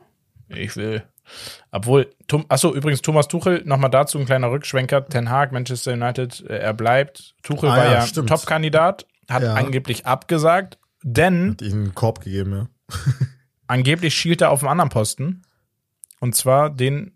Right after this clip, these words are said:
Speaker 1: der englischen Nationalmannschaft.
Speaker 2: Echt?
Speaker 1: Weil ein Southgate ja auch gesagt hatte, an-, so ein bisschen so nach dem Motto, ja, wenn ich dieses Jahr keinen Titel hol,
Speaker 2: Mhm.
Speaker 1: dann glaube ich, dass ich halt nicht mehr
Speaker 2: Hab ich auch
Speaker 1: der
Speaker 2: gesehen.
Speaker 1: Richtige bin.
Speaker 2: Ja, er wird auch gefeuert.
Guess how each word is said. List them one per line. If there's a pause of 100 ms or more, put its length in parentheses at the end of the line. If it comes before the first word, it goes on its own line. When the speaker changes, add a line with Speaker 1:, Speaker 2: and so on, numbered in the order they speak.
(200)
Speaker 1:
der
englischen
Nationalmannschaft. (600)
Speaker 2:
Echt?
Speaker 1:
Weil (160)
ein
Southgate
ja
auch
gesagt
hatte,
an-,
so
ein
bisschen
so
nach
dem
Motto,
ja,
wenn
ich
dieses
Jahr
keinen
Titel
hol,
Speaker 2:
Mhm.
Speaker 1:
dann
glaube
ich,
dass
ich
halt
nicht
mehr (300)
Speaker 2:
Hab
ich
auch
Speaker 1:
der
Speaker 2:
gesehen.
Speaker 1:
Richtige
bin. (100)
Speaker 2:
Ja,
er
wird
auch
gefeuert.